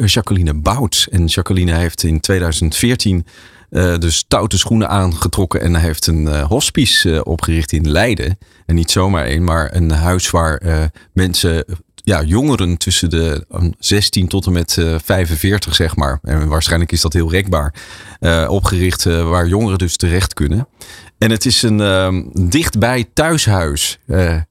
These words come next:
Jacqueline, van harte welkom in de studio van, eh, Doing Good, Good Life Radio.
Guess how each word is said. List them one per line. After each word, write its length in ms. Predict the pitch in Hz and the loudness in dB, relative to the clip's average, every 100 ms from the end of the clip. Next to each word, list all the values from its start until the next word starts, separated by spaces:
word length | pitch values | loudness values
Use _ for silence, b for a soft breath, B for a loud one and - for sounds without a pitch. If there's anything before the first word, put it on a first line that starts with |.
| - | -6
Jacqueline, 480 | - - 160 156 117 | -2 0 2 2 0
van 140 | 131 | 0
harte 220 | 143 139 | 0 0
welkom 420 | 127 139 113 85 | 0 0 0 0
in 100 | 76 | 0
de 60 | 87 | 0
studio 320 | - 101 87 | 0 0 2
van, 320 | 82 82 82 76 | 0 0 0 0
eh, 60 | 76 | 0
Doing 340 | 90 92 87 | 0 0 0
Good, 200 | 101 90 | 0 -2
Good 180 | - 92 | -2 0
Life 280 | 82 80 90 | 0 0 0
Radio. 400 | 101 90 67 55 | 0 0 -2 -6